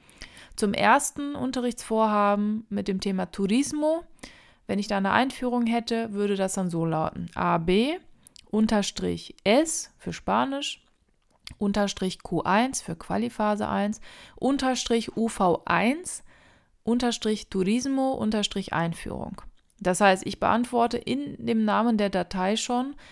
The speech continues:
was ist es, also welches Medium, Arbeitsblatt und so weiter, welches Fach,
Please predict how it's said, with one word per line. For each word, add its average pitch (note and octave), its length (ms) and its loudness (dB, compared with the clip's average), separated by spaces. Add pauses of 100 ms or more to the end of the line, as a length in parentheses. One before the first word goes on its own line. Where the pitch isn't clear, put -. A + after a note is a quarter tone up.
(200)
was G3+ 260 4
ist - 300 -4
es, D#4+ 300 -2
also D#3+ 180 -4
welches F3 240 -4
Medium, A#3 460 0
Arbeitsblatt G3+ 540 -2
und F#3 100 -4
so F#3 80 -8
weiter, B3 260 0 (360)
welches G#3 400 2
Fach, C#4 400 4